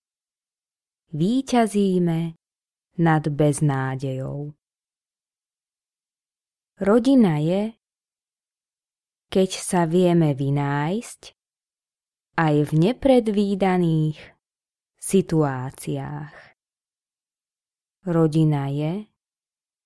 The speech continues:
keď smutného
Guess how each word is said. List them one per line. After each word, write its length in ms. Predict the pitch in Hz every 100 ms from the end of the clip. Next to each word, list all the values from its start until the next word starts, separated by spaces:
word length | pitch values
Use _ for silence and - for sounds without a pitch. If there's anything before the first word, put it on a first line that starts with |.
| _ _ _ _ _ _ _ _ _ -
keď 320 | 156 - -
smutného 1120 | - - 196 233 254 247 247 240 226 226 226